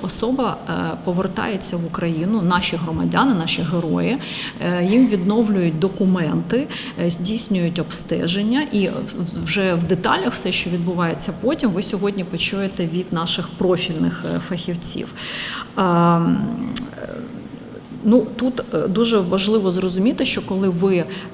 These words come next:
даєте гроші, е, на лікування, е, ви повинні перевірити організацію чи людину, яка збирає ці гроші, і задати питання, на яке лікування. Тому що станом на сьогодні, е,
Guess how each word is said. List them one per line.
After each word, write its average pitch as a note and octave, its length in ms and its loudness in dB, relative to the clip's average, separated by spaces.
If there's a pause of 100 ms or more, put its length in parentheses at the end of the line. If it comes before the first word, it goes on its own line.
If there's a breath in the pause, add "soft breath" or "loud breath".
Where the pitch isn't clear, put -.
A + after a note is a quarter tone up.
(320)
даєте F#3 380 0
гроші, E3+ 580 4
е, - 760 -4
на F3+ 200 0
лікування, F3+ 840 0 (460 loud breath)
е, E3+ 200 0
ви G#3+ 100 6
повинні G#3 400 4
перевірити G3 840 6
організацію F#3 840 0
чи F3 160 2
людину, E3+ 420 0
яка F#3 240 0
збирає A3 440 0
ці A3 160 -4
гроші, A3 460 0 (100)
і G3 240 2
задати F#3 400 0
питання, G3+ 420 0
на F#3 120 2
яке F3+ 360 0
лікування. D#3 580 -2
Тому F3 180 -2
що F#3+ 120 -4
станом B3+ 400 0
на A#3 100 2
сьогодні, E3+ 560 -2
е, C4 60 -2